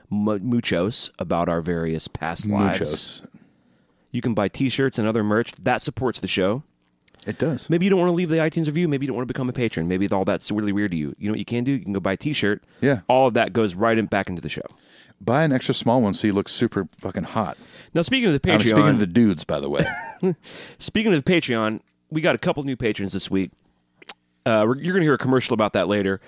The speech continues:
Speaker 1: For now, we just wanna acknowledge and say thank you to Bruno Ivan Acosta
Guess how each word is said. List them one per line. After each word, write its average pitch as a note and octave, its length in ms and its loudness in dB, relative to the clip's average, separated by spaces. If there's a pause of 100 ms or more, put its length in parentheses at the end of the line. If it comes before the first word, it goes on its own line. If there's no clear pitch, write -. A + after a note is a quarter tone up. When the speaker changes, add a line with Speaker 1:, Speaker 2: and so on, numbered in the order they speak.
(380)
Speaker 1:
For D#3+ 140 0
now, F#3 140 4
we D#3+ 100 4
just D#3 100 -2
wanna C#3 360 2
acknowledge E3+ 680 2
and B2+ 160 0
say C#3 100 0
thank C3+ 280 -2
you B2+ 100 2
to B2+ 240 0
Bruno E3 480 2
Ivan C#3+ 420 0
Acosta D#3+ 720 0